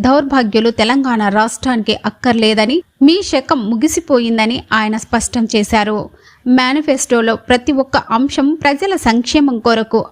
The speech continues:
అమలు పరుస్తామని, ప్రభుత్వం ఏ మంచి పని చేసినా ప్రజల్లో గందరగోళం సృష్టించడం,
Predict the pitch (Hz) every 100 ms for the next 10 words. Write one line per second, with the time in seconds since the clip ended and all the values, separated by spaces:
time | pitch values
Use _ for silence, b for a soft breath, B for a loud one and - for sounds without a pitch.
0 | _ 233 240 277 - 226 247 - 240 214
1 | 240 392 - b b b 269 302 392 330
2 | - - 226 302 392 285 277 - - 262
3 | 269 247 - 240 220 233 220 254 240 208
4 | - 233 247 302 302 233 220 214 - 233
5 | - 247 233 214